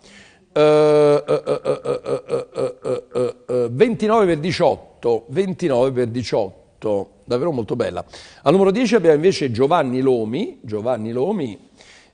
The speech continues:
ehm, è un olio di trentatré centimetri per quaranta, è il Monte Ortles, mi sembra, se non ricordo male.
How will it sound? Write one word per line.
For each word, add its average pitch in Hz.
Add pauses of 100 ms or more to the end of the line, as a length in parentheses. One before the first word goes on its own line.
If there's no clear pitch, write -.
ehm, 120
è 110
un 131
olio 170
di 120
trentatré 151
centimetri 123
per 104
quaranta, 110 (400)
è 117
il 113
Monte 160
Ortles, 113 (120)
mi 107
sembra, 107 (460)
se -
non 123
ricordo 120
male. 117